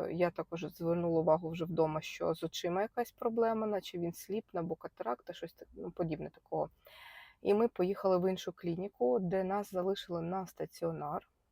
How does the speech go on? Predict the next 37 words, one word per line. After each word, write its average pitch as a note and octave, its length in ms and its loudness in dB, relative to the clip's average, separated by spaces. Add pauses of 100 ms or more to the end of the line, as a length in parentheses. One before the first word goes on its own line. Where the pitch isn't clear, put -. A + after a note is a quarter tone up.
Ну, G#3 140 0
у D#3+ 100 0
Гаррі D#3+ 320 2
тільки - 340 -8
я D#3 380 -6
поїхала D#3 380 -4
додому. G3 420 0 (1040)
І F#3+ 420 4
сказали, F#3+ 460 6
що - 180 -2
є F#3+ 160 4
запалення F3+ 540 4
в E3+ 40 0
очах, B3+ 400 2
скоріш G3+ 340 0
за G3 120 6
все, G#3 320 0
із-за F3+ 280 0
того, F#3+ 300 0
що - 160 -8
під E3 200 -6
час F#3 220 -4
операції F3+ 580 -2
вони F3+ 220 0
очі F3 360 0
повністю E3+ 480 -4
не F#3 100 -2
закривають, C#4+ 680 4
і, A#3+ 180 -2
ну, G#3+ 120 -6
скоріш G#3 340 0
за F3+ 80 -2
все, F3 200 -4 (1080)
відбулося E3+ 460 0
запалення D3+ 460 -6
в D3+ 40 -10
очах. - 360 -12